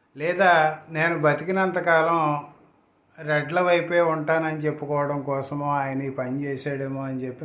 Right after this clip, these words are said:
నాకు అనుమానం కలుగుతుంది. భవిష్యత్తులో ఆయన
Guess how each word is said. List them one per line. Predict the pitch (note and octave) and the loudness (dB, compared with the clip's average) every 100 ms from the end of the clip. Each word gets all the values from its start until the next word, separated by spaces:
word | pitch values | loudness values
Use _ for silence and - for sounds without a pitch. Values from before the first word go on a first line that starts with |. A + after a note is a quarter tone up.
| D3+ | -8
నాకు | B2+ B2+ | -6 -6
అనుమానం | B2+ C3+ C3 A#2 | -6 -6 -8 -10
కలుగుతుంది. | A2 G2+ G2+ - _ _ _ _ _ _ _ _ _ _ _ _ _ _ _ _ _ _ _ _ _ _ _ _ _ _ _ _ _ _ _ _ | -12 -14 -18 -20 _ _ _ _ _ _ _ _ _ _ _ _ _ _ _ _ _ _ _ _ _ _ _ _ _ _ _ _ _ _ _ _
భవిష్యత్తులో | C#3 F3 F#3 G#3+ G3 D#3+ D#3+ D#3+ - - _ _ _ _ _ _ _ _ _ _ _ _ | -6 -4 -2 -2 -4 -2 -2 -2 -8 -20 _ _ _ _ _ _ _ _ _ _ _ _
ఆయన | C3+ D3+ F3+ | -2 0 2